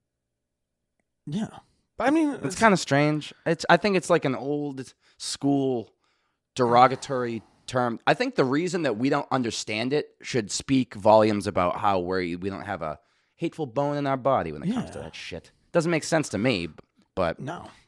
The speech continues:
Speaker 2: either way, I thought we were all for monkeys anyway, some people
Speaker 1: I,
Speaker 2: say.
Speaker 1: that's what I, you know, it's
Speaker 2: But
Speaker 1: a,
Speaker 2: anyway.
Speaker 1: a weird thing.
Speaker 2: <laughs> We
Speaker 1: It's
Speaker 2: were
Speaker 1: weird.
Speaker 2: talking about before the show in the little behind the curtain sequence that there is a gap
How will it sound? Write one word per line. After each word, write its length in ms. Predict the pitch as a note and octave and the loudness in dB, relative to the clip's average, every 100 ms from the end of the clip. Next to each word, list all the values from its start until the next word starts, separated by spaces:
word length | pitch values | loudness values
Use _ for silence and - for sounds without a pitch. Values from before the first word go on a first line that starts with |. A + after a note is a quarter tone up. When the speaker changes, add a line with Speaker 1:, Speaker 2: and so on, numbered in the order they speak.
| _ | _
Speaker 2:
either 220 | D#3+ A2+ | 2 2
way, 200 | F2 D2 | 0 0
I 60 | F#2+ | 2
thought 160 | D3 A#2+ | 4 4
we 80 | |
were 100 | A#2+ | 6
all 80 | A2 | 6
for 120 | - | 4
monkeys 340 | G2+ G2 G#2 F#2+ | -2 -4 -4 -4
anyway, 240 | A#2 D2+ | -2 -4
some 160 | D#2+ D#2 | -8 -10
people 180 | - - | -6 -4
Speaker 1:
I, 40 | |
Speaker 2:
say. 80 | C4 | -4
Speaker 1:
that's 220 | A#3 - | -6 -6
what 80 | C4 | -6
I, 100 | B3+ - | -8 -6
you 140 | G#3+ | -6
know, 100 | G#3+ | -6
it's 80 | G#3+ | 6
Speaker 2:
But 120 | A3 | 8
Speaker 1:
a, 40 | |
Speaker 2:
anyway. 280 | F3 G#2 D#2+ - | 8 6 0 -6
Speaker 1:
a 60 | |
weird 220 | D3 C#3 | -8 -8
thing. 200 | - C3+ C3+ | -12 -8 -2
Speaker 2:
<laughs> 80 | - | 6
We 60 | F3+ | 6
Speaker 1:
It's 140 | - - | 6 -2
Speaker 2:
were 80 | B2+ | 8
Speaker 1:
weird. 100 | D#3 | 10
Speaker 2:
talking 200 | F#3+ F#3 | 12 10
about 220 | D#3 C#3 C3 | 10 8 8
before 280 | A#2+ D#3 | 4 6
the 80 | E3+ | 6
show 140 | B2 G2+ | 6 2
in 80 | |
the 60 | G2 | 2
little 240 | G2+ F2 | 0 -2
behind 340 | D#2 G2+ G#2+ F#2+ | 0 2 4 2
the 60 | |
curtain 440 | - A2 A#2 E2+ D#2 | 2 2 2 -2 -4
sequence 400 | - F2+ E2+ F2+ | -6 -6 -4 -4
that 120 | G#2 - | 0 4
there 120 | A2+ | 6
is 160 | G2+ | 4
a 80 | F#2+ | 0
gap 580 | D#2+ - B2 D#2 D2+ | -4 -2 0 2 0